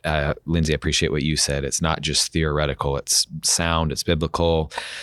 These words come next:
uh, it's theological, but it's really practical. Like, it really lands, and you can, um, there's questions in the back that you can explore, uh, yourself and discuss with others. So it's really good.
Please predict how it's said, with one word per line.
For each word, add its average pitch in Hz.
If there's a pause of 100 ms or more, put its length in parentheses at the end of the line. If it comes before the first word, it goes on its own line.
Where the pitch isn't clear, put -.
(120)
uh, 69
it's -
theological, 76
but 73
it's -
really 87
practical. -
Like, 69
it 64
really 80
lands, 80
and 76
you 78
can, 73
um, 71
there's 71
questions 87
in 85
the 82
back 82
that 78
you 78
can 76
explore, 80 (400)
uh, 80
yourself 90
and 78
discuss 78
with 76
others. 78
So 78
it's -
really 87
good. 76